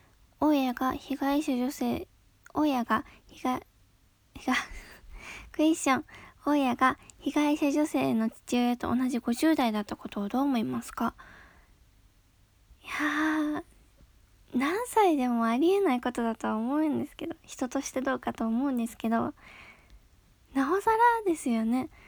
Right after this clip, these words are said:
うん、この犯人になった男性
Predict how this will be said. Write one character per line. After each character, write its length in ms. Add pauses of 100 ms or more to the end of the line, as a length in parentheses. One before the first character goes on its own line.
(2500)
う 60
ん、 480
こ 160
の 320 (1160)
犯 320
人 420
に 140
な 140
っ 20
た 160
男 260
性 480